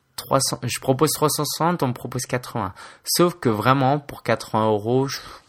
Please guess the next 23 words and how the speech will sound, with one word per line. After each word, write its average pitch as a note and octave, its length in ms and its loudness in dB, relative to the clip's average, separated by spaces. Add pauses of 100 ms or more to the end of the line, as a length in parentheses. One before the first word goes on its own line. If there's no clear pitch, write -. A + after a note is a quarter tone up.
(160)
moi, - 1400 -12
je, B2+ 220 0
j'aurais C#3+ 280 4
pas F#3 100 6
dit F#3+ 220 0
non, G#3 260 4
je - 100 -6
pense, B2 260 -4
parce - 180 -4
que - 80 -2
le B2+ 160 2
lien C3+ 180 2
était B2+ 240 0
vraiment A#2 580 0
très A#2 220 -8
discret, G#2+ 500 -10
c'était - 360 -10
tout C3+ 400 -6
en A2 80 -2
bas G#2 160 -6
de G2+ 80 -14
la G#2 80 -12
page. G#3+ 420 -4